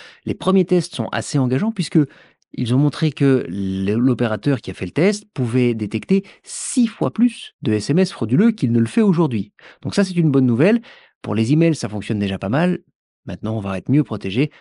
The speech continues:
au niveau des S M S. Et pour finir, vous avez peut-être aussi déjà reçu un email soi-disant de la police qui dit qu'il y a une enquête à votre nom qui est ouverte et que, bah, il faut prendre contact avec eux.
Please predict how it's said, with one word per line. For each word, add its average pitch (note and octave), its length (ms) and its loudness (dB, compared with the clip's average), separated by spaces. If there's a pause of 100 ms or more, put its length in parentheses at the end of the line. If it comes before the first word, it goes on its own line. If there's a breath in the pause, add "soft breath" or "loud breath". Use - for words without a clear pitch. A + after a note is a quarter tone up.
(100)
au G#2 80 -6
niveau G2+ 200 -2
des F#2+ 140 -6
S F2+ 180 -12
M - 100 -14
S. - 300 -20 (960)
Et B2 80 -2
pour F3 160 0
finir, G3 280 4
vous C#3+ 140 0
avez C3+ 140 2
peut-être D#3+ 300 -2
aussi A3 320 2
déjà A#2 280 -2
reçu E3+ 600 2
un G2+ 120 -4
email C3 380 4
soi-disant A2+ 480 -2
de C3 60 2
la G#2 60 -2
police B2 360 0
qui G2 140 -8
dit B2 180 2
qu'il G2+ 200 -4
y G2+ 80 -2
a - 20 -4
une F#2+ 160 -6
enquête B2 340 -2
à G2 80 -6
votre F#2 360 -12
nom D#3 520 2
qui F#2+ 140 -8
est - 80 -14
ouverte G#2+ 500 -2
et G2 120 -4
que, G#2 180 -6
bah, D#2 360 -10
il E2 80 -16
faut - 120 -16
prendre G2+ 200 -10
contact F#2 360 -10
avec D2+ 240 -10
eux. F3 100 4